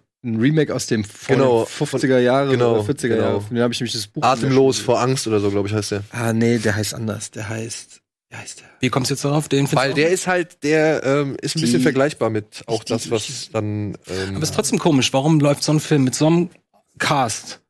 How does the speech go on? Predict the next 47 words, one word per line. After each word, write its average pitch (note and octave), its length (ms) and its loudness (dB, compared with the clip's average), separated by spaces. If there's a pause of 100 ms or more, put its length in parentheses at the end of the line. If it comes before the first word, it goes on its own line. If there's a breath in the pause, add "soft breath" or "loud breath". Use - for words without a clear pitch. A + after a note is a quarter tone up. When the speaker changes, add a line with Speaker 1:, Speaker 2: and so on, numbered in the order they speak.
(140)
Speaker 3:
mit B2 160 0
so D#3+ 100 2
einem E3 80 4
Regisseur? C#3 720 2
Und C3 240 -2
ich - 180 -4
glaub, - 200 -4
hatte D#3 260 -2
so D3 120 -2
den C#3 140 2
Eindruck, D3+ 300 2
ich - 80 -2
hab C#3+ 80 0
nur D3 160 2
ein C3 40 -2
paar C3+ 120 0
Bilder, D#3 480 4 (100)
ne, C3+ 200 0
das B2+ 100 -2
ist C3+ 60 -2
ja C#3+ 80 2
immer C3 140 2
so B2 80 2
nervig C3 340 2
bei B2+ 100 -2
Netflix, B2+ 480 -2
du C3 160 -2
öffnest C3+ 460 -2 (420 loud breath)
die B2 80 -2
App C#3 220 0
und B2+ 80 -2
sofort A#2 360 -2 (140)
f-, - 180 -20 (280)
läuft C3+ 260 2
ein B2 60 0
Trailer D3+ 340 4
los, B2+ 320 2
wenn B2+ 120 2
du B2 80 2
auf A2+ 120 -4
der A#2 120 -2
Seite, B2 340 0
auf - 140 -6
der A#2+ 140 0
jeweiligen A#2 520 0
Filmseite A#2+ 460 2
bist. A2+ 280 -6